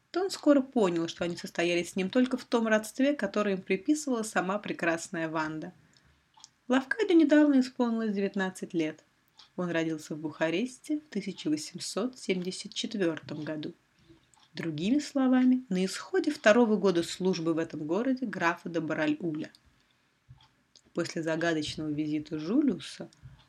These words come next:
как мог он не увидеть в этом нечто большее, нежели простое совпадение?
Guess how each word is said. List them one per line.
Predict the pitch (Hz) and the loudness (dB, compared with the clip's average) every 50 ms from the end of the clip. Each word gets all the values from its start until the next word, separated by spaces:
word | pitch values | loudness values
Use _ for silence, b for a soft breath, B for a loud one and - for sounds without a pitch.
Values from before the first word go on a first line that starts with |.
| _ _ | _ _
как | - - 370 370 - | -4 -4 -4 -4 -4
мог | 370 359 339 302 - 202 | 0 2 2 2 2 0
он | 185 185 | 0 0
не | 185 185 180 | 0 0 -2
увидеть | 180 170 185 180 185 170 - | -2 -2 -4 -6 -6 -6 -4
в | 160 | -4
этом | 165 160 165 165 156 | -4 -2 -4 -4 -6
нечто | 160 160 147 - - - 160 | -6 -6 -8 -10 -8 -8 -6
большее, | 151 143 160 165 185 226 233 - - - 233 202 | -6 -4 -4 -4 -4 -4 -6 -8 -6 -6 -6 -4
нежели | 185 156 160 131 143 156 | -6 -6 -8 -8 -8 -8
простое | 147 - 160 151 - - - 165 156 151 | -8 -8 -8 -8 -8 -8 -6 -6 -6 -6
совпадение? | 147 - 165 - _ - 185 180 165 165 160 143 139 143 | -6 -10 -14 -16 _ -8 -8 -8 -8 -10 -12 -12 -14 -16